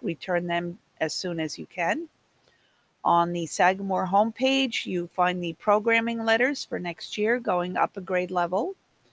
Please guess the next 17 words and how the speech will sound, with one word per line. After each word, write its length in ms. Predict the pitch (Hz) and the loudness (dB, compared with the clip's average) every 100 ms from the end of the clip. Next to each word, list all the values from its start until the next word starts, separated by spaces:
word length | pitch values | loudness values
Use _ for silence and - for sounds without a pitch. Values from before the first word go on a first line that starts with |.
| _ - _ - | _ -20 _ 0
You'll 140 | 175 | 2
also 340 | - 180 - 196 | 4 2 0 -2
find 300 | 208 196 196 | 2 2 0
information 720 | 190 190 202 185 190 185 196 | -4 -4 -4 -2 -2 -4 -4
about 240 | 185 175 - | 0 0 2
ordering 560 | 185 185 190 190 196 - | 0 2 2 0 -4 -8
the 100 | 175 | -8
yearbook 420 | 160 175 196 233 - | -2 -2 0 -2 -2
for 140 | 226 | -8
next 420 | 208 214 - - | -6 -8 -12 -8
year. 320 | 220 208 247 359 _ _ _ _ _ _ _ _ | -2 0 0 -4 _ _ _ _ _ _ _ _
Um, 380 | - 165 165 170 | -2 2 2 2
that 180 | 165 170 | 0 -2
is 160 | 175 180 | 0 0
at 300 | - - - | 0 0 4
balfour 760 | 165 180 - 277 254 269 302 - _ - | 6 6 2 2 6 6 4 -2 _ -4
dot 220 | 170 170 | 2 2